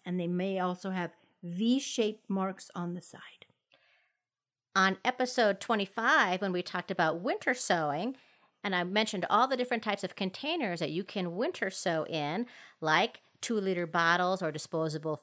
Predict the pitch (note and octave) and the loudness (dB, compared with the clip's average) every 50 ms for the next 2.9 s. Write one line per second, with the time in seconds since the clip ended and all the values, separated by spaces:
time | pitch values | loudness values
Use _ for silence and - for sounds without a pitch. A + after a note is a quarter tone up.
0 | _ _ - G3 G#3+ G#3+ A3 A3 F#3+ - - A3 G#3+ G#3+ - G#3+ G3+ G3+ G3 G3 | _ _ 0 2 2 2 2 0 -2 -4 -6 -6 -4 -2 -2 -2 -2 -2 -2 -2
1 | G3 F#3+ F3+ D3 C#3+ C#3+ F3 F3 G3 G#3 - G#3+ G3 - G#3 F#3+ F#3 F#3 F#3+ F#3 | -2 -2 -2 -4 -4 0 2 2 2 2 0 -4 -4 -4 -4 -4 -2 -4 -4 -2
2 | - F3+ F3 E3+ F3+ A#3 D#4+ - - G3 E3+ D#3 C#3 D#3+ G#3 A#3+ - | -2 -2 0 2 0 0 0 0 0 0 0 0 0 0 0 0 -2